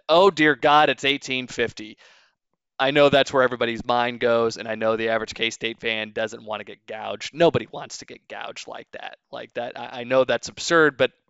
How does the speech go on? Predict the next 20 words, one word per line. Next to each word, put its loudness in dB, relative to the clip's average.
again, -6
there, -2
there 6
is 4
a 4
line -2
that -12
you -10
do -6
have -8
to -6
acknowledge 0
and -6
know 4
that -2
there 4
is 0
a 0
line 0
between -12